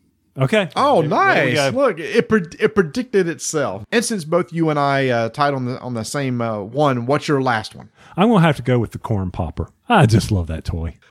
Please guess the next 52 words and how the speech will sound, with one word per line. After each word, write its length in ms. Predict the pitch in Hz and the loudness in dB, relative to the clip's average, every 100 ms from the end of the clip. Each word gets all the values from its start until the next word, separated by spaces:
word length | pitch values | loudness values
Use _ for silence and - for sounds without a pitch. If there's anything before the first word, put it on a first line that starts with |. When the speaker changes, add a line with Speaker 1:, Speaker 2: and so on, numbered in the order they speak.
| - | -6
Speaker 2:
Oh, 680 | 196 226 233 233 226 220 220 | 0 0 0 -2 -2 0 0
man, 300 | 214 233 226 | 0 0 0
I 140 | 202 247 | 0 0
was 200 | 233 220 | 0 -4
torn, 540 | - 220 240 226 202 | -4 -2 0 2 0
dude. 380 | 160 190 190 190 | 0 0 0 -2
I 180 | 160 202 | 0 0
was 240 | 214 202 | 0 -2
torn 320 | - 202 202 | -2 0 0
between 420 | 185 - 196 190 180 | -2 -4 -2 0 -2
corn 380 | - 202 240 | -4 -2 -2
popper 560 | 226 226 220 220 214 202 - _ | 0 0 0 2 0 0 -6 _
and 140 | 160 165 | -4 -2
Uno. 420 | 202 185 127 82 - _ _ | 2 2 2 -4 -10 _ _
Speaker 1:
Mm. 260 | 135 127 104 _ | -18 -16 -16 _
Speaker 2:
I 180 | - 175 | -2 0
may 340 | 175 180 269 359 | 0 0 -2 -2
have 180 | 320 208 | -2 -4
to 80 | |
give 180 | 175 175 | -4 -2
the 140 | 147 127 | -2 -2
edge 240 | 147 131 | -2 -2
to 80 | 139 | -8
corn 280 | 135 135 127 | -4 -4 -2
popper. 340 | 131 131 - | -2 -2 -6
Again, 400 | - 110 156 165 | -10 -8 -4 -2
an, 140 | 139 - - | -4 -8 -10
an 100 | 107 | -2
iconic, 600 | 131 156 151 143 135 131 | 0 0 0 -2 -2 -2
uh, 140 | 120 | -2
game. 180 | 117 135 | 0 -2
I, 200 | 131 226 - | 0 0 2
I 60 | 208 | 0
just 160 | 240 | 0
kinda 200 | - 349 | 0 2
wanna 200 | 285 277 | 4 4
give 160 | 220 220 | 2 0
it 80 | 180 | 0
to 100 | 175 | 0
a 60 | |
board 340 | 127 117 165 175 | 0 2 2 2
game. 240 | 190 196 135 | 2 0 0
I 120 | 139 - | -6 -8
kinda 240 | - 220 196 | -8 -4 -2
don't 180 | 165 | -2
wanna 160 | 139 135 | -2 -2
give 180 | 123 123 | -2 -2
it 80 | 104 | -4
to 40 | |
Chutes 300 | 98 - 104 | -6 -6 -6
and 100 | 98 | -6
Ladders. 480 | 95 85 78 90 - | -4 -4 -6 -6 -8